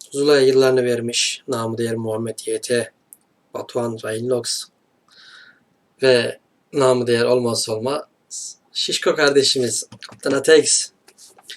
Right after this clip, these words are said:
Selam olsun ve Duygu Köseoğlu hanımefendi. Hepinize selam arkadaşlar.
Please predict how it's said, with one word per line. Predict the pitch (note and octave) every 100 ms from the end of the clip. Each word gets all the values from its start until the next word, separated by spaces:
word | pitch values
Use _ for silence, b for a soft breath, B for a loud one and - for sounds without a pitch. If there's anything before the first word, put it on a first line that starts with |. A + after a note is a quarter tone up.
| B _
Selam | - C3 C3+ B2
olsun | A2+ E3 D3+
ve | C#3+ C#3 B2+
Duygu | C3+ B2+ C3
Köseoğlu | C3 - C3+ C3 A#2+
hanımefendi. | B2+ B2+ A#2 A2+ A2 - _ _ _ _ _ B B B B _
Hepinize | E3 C3 C3 D#3
selam | - C3 A#2+
arkadaşlar. | A2 A2 G#2+ - A2